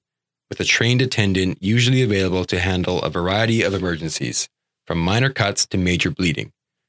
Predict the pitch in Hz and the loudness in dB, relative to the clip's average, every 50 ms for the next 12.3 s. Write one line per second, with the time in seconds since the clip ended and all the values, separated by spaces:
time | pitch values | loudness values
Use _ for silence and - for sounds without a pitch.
0 | _ _ _ _ _ _ _ _ _ _ - - 101 104 107 113 120 120 120 127 | _ _ _ _ _ _ _ _ _ _ -4 0 2 2 4 4 4 4 4 4
1 | 139 143 143 147 147 - - - 131 135 - - 123 107 104 - - - 98 98 | 2 2 2 2 0 0 2 0 0 0 0 2 2 2 4 4 2 2 2 2
2 | 98 98 - - 82 - _ - 113 127 131 - 147 143 139 135 - 98 87 82 | 2 0 -2 -4 -6 -6 _ 0 0 0 2 2 2 2 2 2 2 2 2 2
3 | - - 90 82 85 85 - - - - 85 82 - _ - 117 123 - - - | 2 2 2 2 0 0 0 -2 -2 -2 -4 -4 -4 _ 0 2 2 2 0 0
4 | - 98 85 - - 80 82 - - - - - 101 90 85 82 73 - - - | 0 -2 -2 0 0 -2 -2 -2 -2 -4 -6 -4 -2 -2 0 -2 -2 -6 -8 -6
5 | - 73 62 50 - - _ _ _ _ _ _ _ _ _ _ _ _ _ _ | -4 -2 -2 -2 -6 -8 _ _ _ _ _ _ _ _ _ _ _ _ _ _
6 | _ _ _ _ _ _ _ _ _ _ _ _ _ _ _ _ _ _ _ _ | _ _ _ _ _ _ _ _ _ _ _ _ _ _ _ _ _ _ _ _
7 | _ _ _ _ _ _ _ _ _ _ _ _ _ _ _ _ _ _ _ - | _ _ _ _ _ _ _ _ _ _ _ _ _ _ _ _ _ _ _ -4
8 | - 107 113 127 127 139 127 - 151 131 - - 113 104 104 98 - 107 95 95 | 0 2 2 4 4 4 4 4 2 0 0 0 0 0 0 0 0 0 -2 -2
9 | 92 - - 92 90 87 - - 90 87 80 67 62 - 50 - - - - - | -4 -6 -6 -6 -6 -6 -2 -2 0 0 0 0 -2 -4 -4 -4 -4 -4 -4 -6
10 | _ _ _ _ _ _ _ _ _ _ _ _ _ _ _ _ _ _ _ _ | _ _ _ _ _ _ _ _ _ _ _ _ _ _ _ _ _ _ _ _
11 | _ _ - 104 98 107 117 131 151 139 165 151 - 127 110 104 101 - - 101 | _ _ -4 0 2 2 4 4 4 4 4 2 2 2 0 0 0 -2 -2 -2
12 | 98 98 98 98 95 - | 0 0 0 0 -2 -4